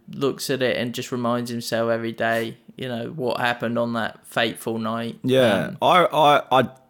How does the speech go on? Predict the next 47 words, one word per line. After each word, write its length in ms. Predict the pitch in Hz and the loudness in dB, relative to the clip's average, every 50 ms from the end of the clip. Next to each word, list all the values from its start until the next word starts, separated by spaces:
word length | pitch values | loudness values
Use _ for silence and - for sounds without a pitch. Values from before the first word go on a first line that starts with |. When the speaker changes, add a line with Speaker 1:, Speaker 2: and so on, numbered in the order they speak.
| _ _ _ _ _ _ _ _ - | _ _ _ _ _ _ _ _ -12
Speaker 2:
I 60 | - | -12
think 380 | - - - 139 147 165 151 - | -8 -4 0 0 0 0 0 0
that 300 | 120 120 110 98 - - | 2 2 2 2 0 -2
there 160 | - 104 98 98 | -2 0 2 2
was 280 | 101 107 113 110 87 | 4 4 2 2 0
a 40 | 95 | -2
bit 180 | 78 95 90 87 | -6 -6 -4 -4
of 120 | 95 87 | -6 -6
a 60 | 92 | -6
credit 420 | - - - 98 92 92 90 - - | -8 -6 -6 -4 -4 -4 -6 -8 -8
to 140 | - - 92 | -8 -6 -4
me 160 | 92 90 90 | -2 -2 -2
in 80 | 90 87 | -2 -4
his 120 | 90 87 | -6 -8
Brownlow, 680 | - - 90 87 90 92 95 90 85 82 82 80 80 80 | -8 -6 -4 -2 -2 0 0 -2 -2 -2 -4 -4 -6 -6
um, 480 | 78 76 76 78 78 78 76 80 80 76 | -4 -4 -4 -4 -6 -8 -10 -12 -10 -8
speech. 580 | - - - - 82 82 80 - - - - - | -8 -6 -6 -6 -8 -10 -10 -10 -10 -10 -8 -8
Um, 380 | 85 82 82 82 80 85 87 - _ _ _ _ _ - - - | -8 -8 -8 -8 -8 -10 -12 -16 _ _ _ _ _ -6 -2 0
I 120 | 120 101 | 2 2
can't, 140 | - - 175 | 4 4 6
I 120 | - - 123 120 | 6 6 6 6
Speaker 1:
Yeah. 20 | 117 | 6
Speaker 2:
can't 220 | - 139 135 127 | 6 6 6 6
be 60 | 123 120 | 6 6
a 40 | 110 | 6
hundred 240 | 117 117 110 95 - | 6 4 4 2 0
percent 260 | - 107 101 98 - | -4 -4 -4 -4 -4
sure, 260 | - - 98 95 98 | -4 -4 -2 -2 -2
but 120 | 90 98 | -2 -2
I 100 | 87 95 98 | -2 -4 -4
do 140 | 90 107 104 | -2 -2 0
Speaker 1:
No, 180 | 139 120 107 | 2 2 2
Speaker 2:
think 260 | 101 98 95 90 - - - - - - | 0 0 -2 -4 -8 -14 -20 -20 -20 -12
Speaker 1:
hard 260 | - - 143 139 135 - | -4 -2 -2 -2 -2 -4
to 80 | 131 | -8
tell. 340 | 113 - - 107 90 95 110 | -12 -8 -8 -8 -6 -6 -6
Speaker 2:
Yeah. 320 | - 92 90 87 85 85 82 | -4 -4 -2 -2 -2 -2 -2
Speaker 1:
Yeah. 140 | - - - - _ _ _ - | -4 -6 -8 -14 _ _ _ -4
Speaker 2:
So 220 | - - 160 151 | 2 6 8 10
Speaker 1:
Would 100 | 139 139 | 10 8
you 100 | 117 101 | 6 4
say 200 | 180 - 180 175 | 0 0 0 2
you 180 | 175 180 170 156 | 2 2 0 0
peaked 360 | 160 160 160 160 156 - - | 2 2 0 0 0 -2 -4
in 100 | 156 143 147 | -4 -2 -2
high 180 | 147 143 147 | -2 -2 -4
school? 400 | 147 - - - 156 175 233 254 | -4 -6 -6 -6 -6 -6 -6 -8